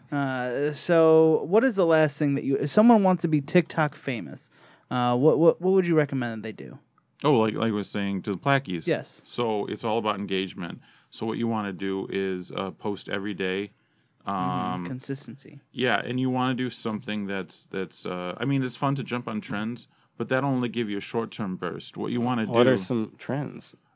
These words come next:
Speaker 2: Oh, like, uh, usually dance trends, but also it's almost like people are doing, like, video versions of memes.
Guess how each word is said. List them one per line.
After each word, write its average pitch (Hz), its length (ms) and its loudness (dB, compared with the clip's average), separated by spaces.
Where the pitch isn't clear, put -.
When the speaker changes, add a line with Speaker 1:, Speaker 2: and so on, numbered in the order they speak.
Speaker 2:
Oh, 92 460 0
like, 92 320 -8
uh, 82 280 -6
usually 110 380 -4
dance 92 320 -6
trends, 87 380 -8
but 101 100 -8
also 107 400 -2
it's 98 200 -6
almost 104 360 -6
like 95 220 -6
people 98 280 -8
are 98 60 -2
doing, 90 320 -6
like, 85 240 -10
video 98 340 -6
versions 92 460 -8
of 90 80 -12
memes. 95 640 -12